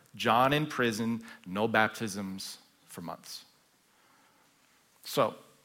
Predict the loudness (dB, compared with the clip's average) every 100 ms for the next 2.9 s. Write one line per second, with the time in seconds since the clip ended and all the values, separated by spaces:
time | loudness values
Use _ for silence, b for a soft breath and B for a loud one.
0 | 2 4 6 6 4 2 -4 -8 0 0
1 | 0 0 2 2 2 0 2 2 0 -2
2 | -8 -16 _ -8 -4 -2 -4 -4